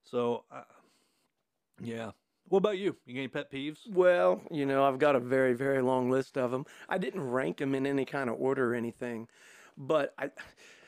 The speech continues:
Speaker 2: here's one that really annoys me, and that is when people have phone calls in the car while I'm driving, right?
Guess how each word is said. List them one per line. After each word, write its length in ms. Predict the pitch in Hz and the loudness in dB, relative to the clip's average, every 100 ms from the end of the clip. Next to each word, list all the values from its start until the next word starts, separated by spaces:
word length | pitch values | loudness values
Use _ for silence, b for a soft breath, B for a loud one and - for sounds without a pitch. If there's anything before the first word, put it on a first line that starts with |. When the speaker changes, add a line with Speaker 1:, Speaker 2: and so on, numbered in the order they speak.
| B | B
Speaker 2:
here's 240 | - 226 247 | -4 -4 -2
one 280 | 127 127 117 | -4 -4 -4
that 120 | - | -8
really 1000 | 135 135 156 180 214 214 180 120 98 - _ | -10 -8 -2 0 2 4 2 0 -10 -18 _
annoys 500 | 127 120 110 107 110 | -12 -8 -6 -8 -8
me, 380 | 110 101 104 - B B B - | -10 -8 -10 -18 B B B -10
and 180 | 135 120 | -10 -6
that 540 | 131 - - - - - _ _ | -4 -4 -6 -10 -20 -20 _ _
is 200 | 156 127 | -8 -6
when 280 | 123 120 110 _ _ _ _ - | -4 -4 -6 _ _ _ _ -12
people 640 | 220 220 - 110 110 - _ _ _ _ _ _ _ - | -12 -10 -10 -10 -10 -12 _ _ _ _ _ _ _ -12
have 220 | - 123 - - | -8 -8 -8 -2
phone 260 | 170 214 240 | 0 0 -4
calls 580 | - 104 101 101 - - b b b b b - | -6 -6 -8 -14 -20 -20 b b b b b -10
in 160 | 156 | -8
the 80 | 131 | -8
car 640 | - - 131 120 127 120 _ _ _ | -8 -4 -2 -2 -6 -16 _ _ _
while 340 | - 110 113 - | -6 -4 -6 -8
I'm 300 | 127 113 98 | -8 -6 -8
driving, 640 | - 120 117 120 104 - - _ _ b b b b - | -6 -2 -2 -2 -6 -12 -20 _ _ b b b b -6
right? 320 | 120 131 | -2 -2